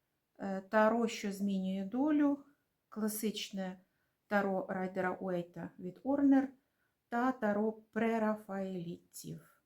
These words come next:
Таро — це молодші числові аркани. Е, про них в мене окреме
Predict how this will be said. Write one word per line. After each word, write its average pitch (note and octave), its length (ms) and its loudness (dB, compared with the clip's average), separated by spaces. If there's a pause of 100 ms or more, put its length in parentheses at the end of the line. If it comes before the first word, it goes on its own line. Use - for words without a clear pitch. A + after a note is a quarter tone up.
(1500)
Таро — D#4 380 4
це G#3 640 0 (2000)
молодші A3+ 480 0
числові G3+ 580 -4
аркани. D4 540 2 (1300)
Е, G3+ 240 -2 (100)
про A#3+ 180 4
них C4+ 360 8 (320)
в - 160 -10
мене G3 360 2
окреме F#3+ 640 0